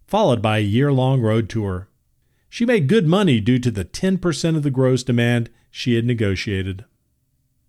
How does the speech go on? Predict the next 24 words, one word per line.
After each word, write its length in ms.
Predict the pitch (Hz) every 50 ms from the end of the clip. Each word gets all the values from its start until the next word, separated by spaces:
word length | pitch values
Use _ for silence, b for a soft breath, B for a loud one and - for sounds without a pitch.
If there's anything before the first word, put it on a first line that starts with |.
| _ _ _ _ _ - -
In 200 | 170 160 165 175
nineteen 460 | 190 214 254 240 180 - 190 175 147
forty-four, 720 | 135 - 151 139 123 110 - - 170 170 160 127 113 -
Alfred 360 | - 156 190 180 - 135 107
Hitchcock 520 | 98 165 202 202 - - 127 113 117 127 131
cast 340 | - 110 113 113 117 - -
her 80 | 151
as 140 | 139 135 117
journalist 580 | 110 107 117 113 117 117 117 120 117 113 - -
Constance 540 | - - 165 175 165 135 - 180 170 -
Porter 480 | - - - 143 135 131 131 131 123 123 _ _ _ -
in 100 | - 120
the 80 | 110 107
film 320 | - - 123 117 117 120
Lifeboat, 580 | 117 101 104 101 95 - - 98 95 92 90 - _ _ _ _ _ _ _ _ -
the 100 | 180 170
story 400 | - - - 220 220 196 156 135
of 120 | 113 95
survivors 600 | - - 127 104 113 127 143 151 147 156 151 139
from 240 | - - 123 113 104
a 40 | 92
torpedoed 640 | - - 117 107 - - 160 160 151 160 160 147 135
merchant 380 | 135 135 131 - - 104 92
ship, 320 | - - 110 101 95 -